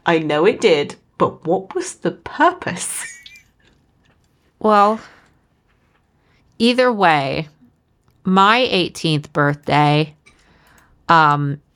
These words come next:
Speaker 2: I got super drunk and, um, one of my friends pooped themselves in my house.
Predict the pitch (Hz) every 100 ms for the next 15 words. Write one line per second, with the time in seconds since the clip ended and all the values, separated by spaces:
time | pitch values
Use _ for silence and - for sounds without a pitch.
0 | _ _ _ _ - 202 220 208 - -
1 | 196 180 160 147 170 160 147 156 - -
2 | - _ _ _ _ _ _ _ _ _
3 | - 151 147 143 143 143 143 147 143 147
4 | 147 _ _ _ _ _ _ _ _ _
5 | _ _ _ _ _ _ _ _ _ _
6 | _ _ 156 151 151 151 151 151 151 151
7 | 151 147 - 175 175 175 175 170 - 170
8 | 156 156 - - - 160 147 - 52 226
9 | - - - _ _ _ _ _ _ _
10 | _ _ _ _ _ _ _ 165 151 156
11 | 170 - - - -